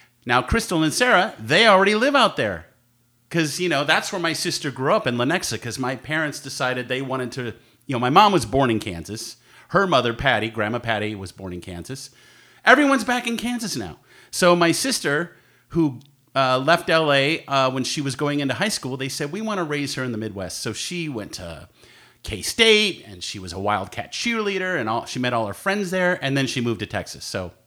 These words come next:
I don't know what that's about. The point is, we were all together. There were multiple houses, multiple events going on, multiple thises, multiple that is. On the flight out, I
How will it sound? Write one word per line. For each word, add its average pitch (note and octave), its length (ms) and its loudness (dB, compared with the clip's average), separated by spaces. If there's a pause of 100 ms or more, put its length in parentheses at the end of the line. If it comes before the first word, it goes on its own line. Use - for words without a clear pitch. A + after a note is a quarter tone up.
(160)
I A#2+ 120 2
don't C3+ 80 4
know C3+ 80 4
what B2+ 140 0
that's F#3 180 2
about. G3 340 2 (440)
The C3 80 -8
point A3+ 340 2
is, F#3 380 0
we B2 100 -10
were A2+ 260 -6
all E3+ 220 2
together. C#3 580 0 (240)
There A#2 160 -2
were G#2+ 140 -2
multiple E3 600 0
houses, B2+ 600 -2 (280)
multiple F3+ 640 0
events C3 340 0
going A#2+ 280 -6
on, A2+ 300 -6 (220)
multiple E3 520 -2
thises, B2 440 -6 (160)
multiple F#3+ 460 -2
that B2+ 200 2
is. B2+ 380 -6 (280)
On A#2+ 140 -2
the A#2+ 100 0
flight F3+ 560 4
out, D3 440 6 (1500)
I D#3 600 2